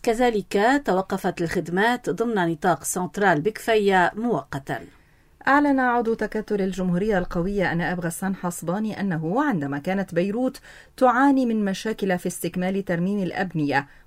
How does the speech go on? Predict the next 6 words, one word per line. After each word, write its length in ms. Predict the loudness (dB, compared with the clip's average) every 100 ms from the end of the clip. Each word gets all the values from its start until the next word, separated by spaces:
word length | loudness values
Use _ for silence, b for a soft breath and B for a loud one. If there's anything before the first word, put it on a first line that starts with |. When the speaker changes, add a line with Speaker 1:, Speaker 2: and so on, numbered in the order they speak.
| 0
Speaker 2:
ولم 320 | 4 4 2
يحصل 400 | 0 -4 -4 -4
أهلها 500 | -2 -2 -2 -2 0
على 280 | 0 0 0
المساعدة 760 | -2 -4 -4 -4 -2 -2 -2 -4
اللازمة 580 | -4 -2 -2 0 -2